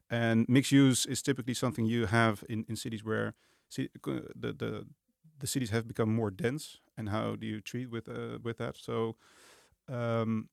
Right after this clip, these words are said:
I think it's a bright future for mixed use, A, um, and B, it's more common to do it because from an investment point of view, you have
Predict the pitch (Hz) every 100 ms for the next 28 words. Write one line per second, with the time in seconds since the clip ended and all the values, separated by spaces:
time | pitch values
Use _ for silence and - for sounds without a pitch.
0 | _ - 131 165 156 127 139 135 - 143
1 | 123 - 117 117 117 151 - - - 123
2 | 147 170 _ _ 127 117 113 110 - -
3 | 117 104 123 135 139 - 123 127 123 -
4 | - 139 120 - 120 135 - _ - 120
5 | 110 - 117 113 104 - _ - 120 120
6 | 113 170 139 123 107 98 110 110 113 113
7 | - 117 110